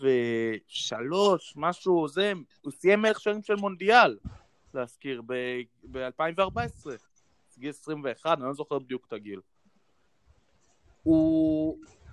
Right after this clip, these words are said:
שחקן שמספרית, הוא נותן מספרים, הוא התקפית. נגד טוטנהאם ראו את זה, הוא היה מעולה. הוא נתן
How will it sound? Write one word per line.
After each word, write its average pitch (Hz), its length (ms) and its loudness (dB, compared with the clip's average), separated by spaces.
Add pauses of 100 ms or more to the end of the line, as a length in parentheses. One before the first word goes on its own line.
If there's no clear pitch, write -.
(340)
שחקן 175 800 -4
שמספרית, 147 1160 0
הוא 143 120 -4
נותן 151 320 -4
מספרים, 151 540 -4
הוא 143 80 0
התקפית. 147 420 -2
נגד 196 240 2
טוטנהאם 202 400 -2
ראו 170 260 6
את 165 100 -10
זה, 147 100 -4
הוא 123 200 -6
היה 143 160 -4
מעולה. 170 480 -6 (680)
הוא 135 280 -8
נתן 165 340 0